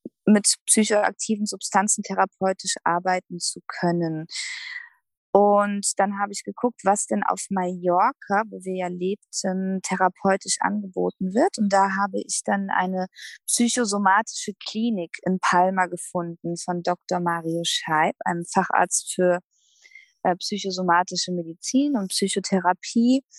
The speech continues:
Und da wurde Ketamin angeboten. Und ich habe das so gelesen, dachte mir so, "Wie, Moment mal, wie, Ketamin wird hier angeboten, das, äh, angeboten, das ist doch auch eine psychoaktive Substanz." Weil mir war ja klar, ich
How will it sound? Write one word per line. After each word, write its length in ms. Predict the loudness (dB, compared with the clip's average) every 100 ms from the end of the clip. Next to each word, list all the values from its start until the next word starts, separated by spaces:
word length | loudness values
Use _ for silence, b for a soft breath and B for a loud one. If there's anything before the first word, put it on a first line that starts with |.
| B B B B B _
Und 180 | -2 2
da 180 | 2 2
wurde 320 | -2 0 -4 -6 _ _ _ _ _ -2
Ketamin 400 | 2 2 0 -2
angeboten. 880 | -4 -6 -8 -4 -4 -4 -6 -8 _
Und 140 | -2 -2
ich 100 | -2
habe 120 | -4
das 160 | -4 -2
so 100 | -2
gelesen, 540 | 0 2 2 0 0
dachte 260 | 0 0 -4
mir 200 | -4 -6
so, 120 | -8
"Wie, 360 | -8 -6 -4 -4 -2
Moment 500 | -2 -2 -2 -6 -2
mal, 220 | 0 0 -4 _ _ -20 _ -2
wie, 280 | 0 0 -2
Ketamin 540 | -2 0 0 0 0
wird 140 | 0 0
hier 160 | 0
angeboten, 380 | 0 -2 0 0
das, 200 | 0 0 2
äh, 140 | 2
angeboten, 600 | 2 0 -2 0 0 -2 -6
das 140 | -6
ist 120 | -6
doch 80 | -4 0
auch 100 | 0 0
eine 100 | -6
psychoaktive 840 | -4 -4 -2 -2 -4 -8 -8 -4
Substanz." 960 | -6 -4 -4 -2 2 2 2 -2 -4 -6 _ B B B B B 0
Weil 140 | 2
mir 140 | 4 4
war 140 | 2
ja 120 | 2
klar, 440 | -2 0 2 2 -2
ich 120 | -12